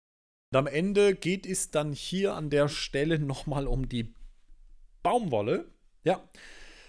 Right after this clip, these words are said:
Nur die biologisch zum Guten gewandelte Baumwolle, also was wir heute als Bio oder ich würde als gots oder I V N Best wie bei Cotonea zertifiziert, sollte zu Halbleinen verwandt werden. Ja.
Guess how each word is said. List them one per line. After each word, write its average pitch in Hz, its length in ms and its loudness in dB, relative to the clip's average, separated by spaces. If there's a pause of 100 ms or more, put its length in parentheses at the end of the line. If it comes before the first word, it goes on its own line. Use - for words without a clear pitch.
(100)
Nur 269 120 2
die 285 80 6
biologisch 247 560 2
zum 202 320 -2
Guten 359 500 2
gewandelte 156 760 2
Baumwolle, 139 920 2
also 139 420 2
was 139 200 -2
wir 135 80 0
heute 143 200 0
als 117 280 -6
Bio 185 340 4
oder 156 500 6
ich 139 120 -4
würde 165 260 0
als 143 260 -4
gots 196 360 2
oder 147 120 2
I 156 160 -2
V 170 140 -2
N 139 160 -6
Best - 380 0
wie 135 80 -4
bei 127 100 0
Cotonea 143 640 0
zertifiziert, 143 840 -2
sollte 165 380 4
zu 131 220 -6
Halbleinen 123 580 0
verwandt 104 680 -6
werden. 104 500 -6
Ja. 110 240 -2